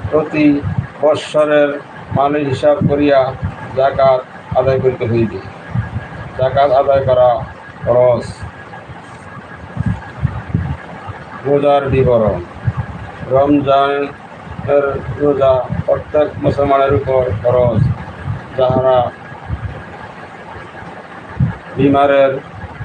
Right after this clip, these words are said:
জন্য রো-, যাহারা রোগী, রোগ, রোগ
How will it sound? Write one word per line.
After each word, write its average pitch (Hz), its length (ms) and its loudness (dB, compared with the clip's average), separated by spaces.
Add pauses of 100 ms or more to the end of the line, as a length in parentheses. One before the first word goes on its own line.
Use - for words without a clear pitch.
(120)
জন্য 139 280 4
রো-, 135 300 2 (520)
যাহারা 127 540 4
রোগী, 135 380 0 (360)
রোগ, 143 200 4 (1300)
রোগ 147 260 2